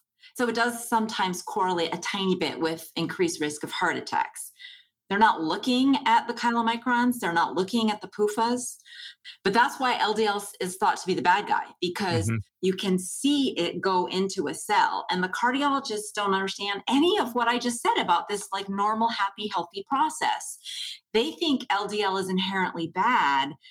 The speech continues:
Speaker 1: and it's small or something. They don't have, like, a logical thought process, but they say it's small and it then accidentally slips in between cracks in our cells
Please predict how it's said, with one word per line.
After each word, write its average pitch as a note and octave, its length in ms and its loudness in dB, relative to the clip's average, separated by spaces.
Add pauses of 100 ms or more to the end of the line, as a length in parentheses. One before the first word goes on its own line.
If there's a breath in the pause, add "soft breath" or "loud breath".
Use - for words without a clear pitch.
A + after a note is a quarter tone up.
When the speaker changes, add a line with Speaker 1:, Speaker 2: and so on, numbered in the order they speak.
(220 loud breath)
Speaker 1:
and F3+ 160 0
it's - 240 -4 (380)
small A#3+ 580 6
or A3+ 120 -2
something. A#3+ 1080 2 (300 soft breath)
They F#3+ 60 2
don't A3+ 180 2
have, A#3 240 4
like, G#3+ 160 -4
a E3+ 60 0
logical D3+ 880 0
thought C#3+ 240 0
process, - 580 -8 (320 loud breath)
but F3 140 -2
they F3 100 0
say F3 300 0
it's - 540 -6 (240)
small G#3+ 640 2
and E3 140 -2
it - 260 -6 (140)
then D#3 300 -2
accidentally F3+ 640 0
slips F3+ 580 -6
in E3+ 160 -4
between E3+ 460 -4
cracks - 560 -2
in D#3 100 -4
our C#3 160 0
cells - 840 -4